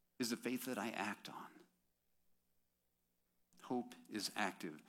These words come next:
Here's some do's and don'ts as we prepare for the coming of the King with our hope in this season called Advent. Here's what we should not do. We should not focus only on the future.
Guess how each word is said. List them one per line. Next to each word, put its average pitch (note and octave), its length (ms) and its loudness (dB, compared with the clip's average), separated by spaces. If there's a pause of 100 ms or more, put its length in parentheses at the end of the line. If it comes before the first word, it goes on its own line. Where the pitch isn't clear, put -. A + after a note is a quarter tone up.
(360)
Here's D#3+ 200 10
some A#2+ 420 10
do's C3+ 260 10
and A#2+ 140 10
don'ts C#3+ 560 8
as A#2 180 6
we A#2+ 200 8
prepare B2 460 4
for B2+ 120 -2
the A#2 80 2
coming C3 260 6
of A#2 80 6
the A#2+ 80 4
King C3+ 400 4
with A2 140 4
our A2 140 8
hope A#2+ 400 6
in G#2+ 200 8
this A2+ 200 8
season F#2 600 6
called G2+ 420 2 (180)
Advent. F#2 420 -2 (800)
Here's D#3+ 180 10
what D#3 100 10
we C3+ 120 10
should A#2+ 260 4
not G#2+ 280 6
do. F#2+ 200 2
We A2+ 100 4
should A#2 240 4
not B2+ 320 8
focus B2 480 4
only B2 640 4 (280)
on F#2+ 140 4
the E2+ 80 2
future. F#2+ 400 0